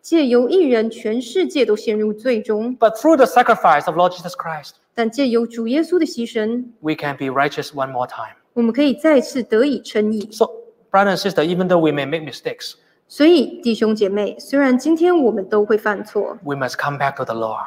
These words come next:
Speaker 1: 但我们必须要回转向神。
Speaker 2: He will redeem us. He will open a way for us.
Speaker 1: 他绝对会将我们赎回来，替我们开一条道路。
Speaker 2: So, three kind of trees.
Speaker 1: 所以，三种树木。
Speaker 2: Today, you, we are still facing it.
Speaker 1: 今天我们同样的面对他们。
Speaker 2: Let's all sing hymn.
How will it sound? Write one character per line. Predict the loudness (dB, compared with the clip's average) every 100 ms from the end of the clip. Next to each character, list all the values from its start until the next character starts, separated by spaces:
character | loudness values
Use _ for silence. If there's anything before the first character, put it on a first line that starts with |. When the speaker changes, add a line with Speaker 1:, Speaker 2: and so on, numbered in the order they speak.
| -2
Speaker 1:
但 | 4 6
我 | 6
们 | 6
必 | 4
须 | 4
要 | 2 2
回 | 2 2 4
转 | 0 -2
向 | -4 -4
神。 | -4 -8 -6 -8 -8
Speaker 2:
He | -4
will | -4
redeem | -4 -4 -6 -4
us. | -6 -6
He | -2
will |
open | 2 2 2
a | -2
way | -4
for | -6 -10 -12
us. | -10 -6
Speaker 1:
他 | -4 -4
绝 | 0 2 6
对 | 6
会 | 6 4
将 | 4 4 6
我 |
们 | 6
赎 | 4 2 2
回 | 4 4
来， | 4 0
替 | -2 0
我 | 2 0
们 | -2
开 | -2 0
一 | 0
条 | -2 -2
道 | 0 0
路。 | 0 -4
Speaker 2:
So, | 0
three | -2
kind | 0 -4 -4
of | -8
trees. | -16 -20 -20 -20 _ _
Speaker 1:
所 | _ 0
以， | 0 -2
三 | -4 0 2 2
种 | 0 -2 -4
树 | -4 -2
木。 | -4 -6 -10
Speaker 2:
Today, | -14 -6 -4 -4
you, | -8 -12 -8
we |
are | -10
still | -8 -8
facing | -8 -8 -10 -12
it. | -14 -20 -20 _
Speaker 1:
今 | 4 6
天 | 8 8
我 | 8
们 | 6 4
同 | 4 6
样 | 6 6
的 | 4
面 | 4 4 4
对 | 2 0
他 | -2
们。 | -6 -6 -8
Speaker 2:
Let's | -6
all | -6 -6
sing | -10 -12
hymn. | -10 -10 -12